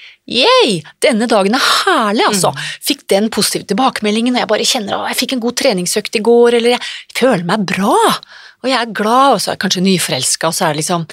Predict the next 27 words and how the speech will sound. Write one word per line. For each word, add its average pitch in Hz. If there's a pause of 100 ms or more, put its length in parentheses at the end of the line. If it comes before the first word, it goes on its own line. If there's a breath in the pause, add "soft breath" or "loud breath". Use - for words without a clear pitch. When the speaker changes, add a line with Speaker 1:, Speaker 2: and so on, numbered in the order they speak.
(520 loud breath)
Speaker 1:
"Yay", 190
ikke 185
sant? 208
Speaker 2:
Mm. 139 (400 loud breath)
Speaker 1:
Det 180
er 202
en 226
helt 190
annen 190
tilstand 170
å 202
være 180
i, 254
og 220
det, 214 (200)
den 226
forskjellen 247
er 190
faktisk -
en 202
energifrekvensforskjell. 180 (120)
Speaker 2:
Ja. 165 (1300 loud breath)
Speaker 1:
Det 226
er 220
det 180
det 185
er. -